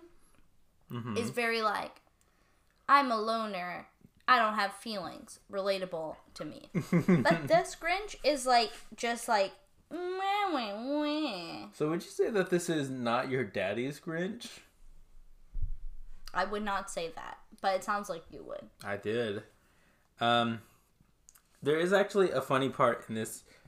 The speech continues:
Speaker 1: Um, so I thought, I thought some of the lines were a little humorous.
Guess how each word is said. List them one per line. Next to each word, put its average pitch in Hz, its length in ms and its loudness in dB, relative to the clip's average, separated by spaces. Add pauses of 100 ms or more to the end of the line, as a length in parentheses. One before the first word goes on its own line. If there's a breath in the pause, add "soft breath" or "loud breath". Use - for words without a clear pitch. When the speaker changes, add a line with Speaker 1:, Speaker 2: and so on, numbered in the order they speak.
(260 soft breath)
Speaker 1:
Um, 110 340 0 (320)
so - 120 0
I 147 60 4
thought, 247 280 2
I 208 80 4
thought 269 160 0
some 123 240 2
of 117 80 2
the 110 60 2
lines 101 320 -4
were 104 100 -8
a 101 60 -8
little 120 260 2
humorous. 98 640 -6